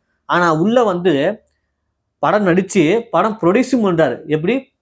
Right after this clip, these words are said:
ப்ரொடியூஸ் பண்றாரு? மத்த படங்கள் உள்ள டைரக்டர், "வாங்க, நான் உங்களுக்கு ப்ரொடியூஸ் பண்றேன், ஒரு நல்ல கதையை கொடுக்குறேன்னா, வாங்க, உங்களுக்கு ப்ரொடியூஸ் பண்றேன்,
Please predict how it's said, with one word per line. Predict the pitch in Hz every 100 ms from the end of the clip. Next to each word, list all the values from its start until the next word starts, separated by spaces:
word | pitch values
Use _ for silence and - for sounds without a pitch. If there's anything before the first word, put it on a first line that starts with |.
| -
ப்ரொடியூஸ் | 190 247 -
பண்றாரு? | 208 170 156 185
மத்த | 170 - 226
படங்கள் | 214 233 233
உள்ள | 202
டைரக்டர், | 180 175 190 185 175
"வாங்க, | 180 185 165 160
நான் | 175 170
உங்களுக்கு | 175 170 170 185
ப்ரொடியூஸ் | 214 -
பண்றேன், | 147 151
ஒரு | 147
நல்ல | 151 196
கதையை | 202 175 165
கொடுக்குறேன்னா, | 175 170 165 196
வாங்க, | 180 170
உங்களுக்கு | 160 160 160 165
ப்ரொடியூஸ் | 175 -
பண்றேன், | 143